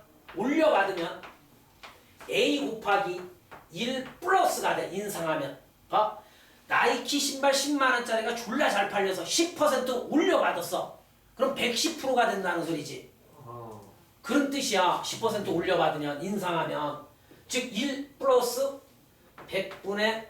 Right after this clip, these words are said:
Speaker 1: R 해주면 되는 거야. 알겠습니까? 이 계산 룰은 우리가 식에서 가장 많이 사용하는 룰이니까
Speaker 2: 음.
Speaker 1: 이백이십 원 한-,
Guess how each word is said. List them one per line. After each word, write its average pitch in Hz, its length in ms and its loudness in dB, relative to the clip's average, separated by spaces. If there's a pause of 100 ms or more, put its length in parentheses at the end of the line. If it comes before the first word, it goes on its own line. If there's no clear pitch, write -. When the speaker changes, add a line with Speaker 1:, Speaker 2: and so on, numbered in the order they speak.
Speaker 1:
R 190 400 0
해주면 160 360 -4
되는 135 240 -10
거야. - 140 -16 (420)
알겠습니까? 175 840 -2 (1200)
이 240 380 -6 (140)
계산 208 500 0
룰은 202 520 0 (400)
우리가 190 520 0
식에서 - 680 -2
가장 226 420 -2
많이 180 380 0
사용하는 175 640 0 (100)
룰이니까 175 840 -2 (400)
Speaker 2:
음. 113 200 -18
Speaker 1:
이백이십 202 680 -2
원 196 120 0
한-, 185 120 -6